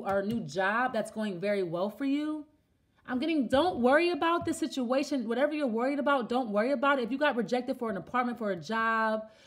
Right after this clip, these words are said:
okay, that's gonna, actually gonna work out in your favor. It's going to go, it's gonna go just fine. It's going to work out. Just don't worry about it.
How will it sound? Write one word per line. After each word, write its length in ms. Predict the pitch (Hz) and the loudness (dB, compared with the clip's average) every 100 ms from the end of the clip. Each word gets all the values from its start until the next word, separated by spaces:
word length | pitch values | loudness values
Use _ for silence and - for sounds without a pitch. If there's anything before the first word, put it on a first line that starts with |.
| - | -16
okay, 180 | 220 233 | -6 -2
that's 180 | 254 277 | -2 -2
gonna, 160 | 302 | -2
actually 240 | 262 277 269 | -2 -2 -2
gonna 180 | 247 208 | 0 0
work 240 | 220 247 | 0 0
out 100 | 233 | -2
in 60 | 214 | -2
your 100 | 202 | -4
favor. 260 | 226 226 | -2 -2
It's 100 | 214 | -4
going 220 | - 240 240 | -4 -6 -4
to 100 | 226 | -4
go, 220 | 208 185 | -2 -4
it's 100 | - | -6
gonna 220 | 247 240 | -4 -2
go 100 | 214 | -4
just 320 | - 214 - | -4 -8 -6
fine. 560 | 208 208 226 247 262 254 - - | -4 -2 -2 -2 -4 -8 -18 -16
It's 120 | 208 | -8
going 220 | - 277 277 | -2 0 0
to 120 | 262 | -2
work 260 | 214 247 - | -2 -2 -2
out. 260 | 196 240 214 | 0 0 -2
Just 160 | 226 | -6
don't 200 | 240 226 | -4 -2
worry 220 | 190 214 | 0 0
about 300 | 240 262 269 | 0 0 2
it. 320 | 277 285 285 | 2 0 -4